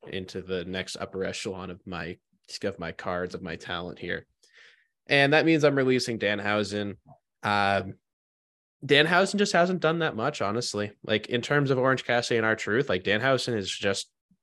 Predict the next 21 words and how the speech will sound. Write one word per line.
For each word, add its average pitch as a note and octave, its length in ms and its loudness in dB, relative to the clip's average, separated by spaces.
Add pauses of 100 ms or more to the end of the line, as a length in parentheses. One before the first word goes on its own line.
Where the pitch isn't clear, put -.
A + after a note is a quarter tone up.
(140)
been - 640 -4
there G#2 180 4
for G2 120 0
a F#2 60 2
cup F2+ 200 -2
of - 60 -12
coffee - 320 -6
at - 100 -8
this - 160 -8
point, - 260 -14
you C#2 80 -12
know? E2+ 220 -10
It's, - 180 -4
it's - 220 -2
tough B2 260 0
for A#2+ 120 -4
me A2+ 140 0
to G#2+ 140 -6
really G2 340 0
be F#2+ 180 -4
like, F2 260 -2